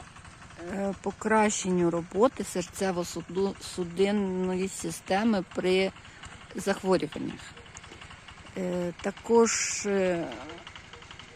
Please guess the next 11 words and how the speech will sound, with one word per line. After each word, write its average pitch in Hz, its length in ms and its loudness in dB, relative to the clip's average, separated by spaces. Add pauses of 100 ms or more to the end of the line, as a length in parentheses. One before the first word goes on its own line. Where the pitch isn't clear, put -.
(440)
допомагає 208 1300 6 (120)
при 214 260 6
лікуванні, 202 920 2 (540)
е, 185 160 2
такої 202 360 2
хвороби, 196 580 4
як 185 460 2
Альцгеймер. 175 920 0 (460)
У 202 40 -4
вас 220 280 2
іжога, 226 600 4